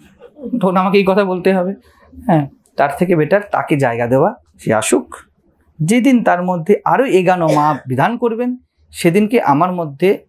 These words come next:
বা অন্য কারোর মধ্যে, যে কারোর মধ্যে তাকে এগিয়ে দেবার যন্ত্র, তা এগিয়ে দেবার অপশানও তিনি বিধান করবেন। বোঝা যাচ্ছে? এটা বোঝার বিষয় কিন্তু। আমি যতগুলি কথা প্রথম সকাল থেকে বলেছি,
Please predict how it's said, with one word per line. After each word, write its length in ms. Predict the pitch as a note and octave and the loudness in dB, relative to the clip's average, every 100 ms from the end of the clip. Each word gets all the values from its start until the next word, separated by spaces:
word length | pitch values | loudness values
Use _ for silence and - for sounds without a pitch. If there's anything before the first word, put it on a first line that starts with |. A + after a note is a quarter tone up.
| _ _ _ - _ _ - | _ _ _ -20 _ _ -2
বা 140 | G3+ | 0
অন্য 240 | F#3+ G3 A#3+ | 2 2 0
কারোর 260 | D3+ C#3 | 0 0
মধ্যে, 340 | B2 A#2+ G#2 F3+ | 0 -2 -2 -2
যে 120 | B3 | 0
কারোর 240 | A3 F3+ | 0 0
মধ্যে 340 | C#3 A#2+ - C#3 | 0 -2 -2 -6
তাকে 260 | C#3 - - | -4 -8 -2
এগিয়ে 320 | D3 C#3 F3 | -2 0 0
দেবার 560 | C#3+ C3 D#3 A#3+ - _ _ _ _ - | 2 2 2 0 -6 _ _ _ _ -6
যন্ত্র, 580 | A#2 A#2 A2+ E3+ G#3 G2+ E2+ | -2 -2 -2 2 2 0 -6
তা 120 | F#2 - | -8 -4
এগিয়ে 240 | B2+ B2 C3 | -2 0 0
দেবার 240 | B2 D3 | 0 0
অপশানও 380 | G#2+ - D#3 A3+ | -2 -4 -2 -2
তিনি 220 | B2+ G#2 | -4 -6
বিধান 260 | G2+ A2 A2 | -8 -12 -16
করবেন। 320 | - A#2 - _ _ _ _ _ _ - | -18 -20 -20 _ _ _ _ _ _ -2
বোঝা 160 | B3 | 0
যাচ্ছে? 360 | D4 B3 - - _ _ _ - | -2 -10 -14 -18 _ _ _ -6
এটা 180 | D#3 | -2
বোঝার 360 | D#3+ D3 D#3 G3+ | 0 2 2 2
বিষয় 300 | F3 F3 D#3 | 2 2 2
কিন্তু। 300 | C3 A#2+ - - - - | 0 -2 -4 -16 -10 0
আমি 140 | E3+ | 2
যতগুলি 480 | D3+ F3+ C4 C4+ D4 | 2 2 0 0 2
কথা 200 | C4 A#3+ | 2 0
প্রথম 300 | G#3+ G#3+ G#3+ | 0 0 0
সকাল 340 | - F3+ F#3 E3 | -2 -2 0 0
থেকে 160 | D3 | 2
বলেছি, 260 | C3+ B2 | 0 0